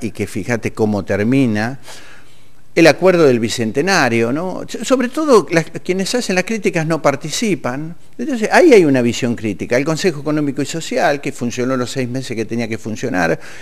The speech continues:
y tuvo una dinámica, y participó parte del Consejo, parte no.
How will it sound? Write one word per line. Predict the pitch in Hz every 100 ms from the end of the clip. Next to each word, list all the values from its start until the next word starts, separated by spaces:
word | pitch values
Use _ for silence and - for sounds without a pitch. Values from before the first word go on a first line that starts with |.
| -
y | -
tuvo | 120 143 135
una | 117
dinámica, | 113 139 175 151 175 160
y | 185
participó | 175 147 139 156 233 226
parte | 180 135
del | 135
Consejo, | 131 139 180 143
parte | 139 139 165
no. | 175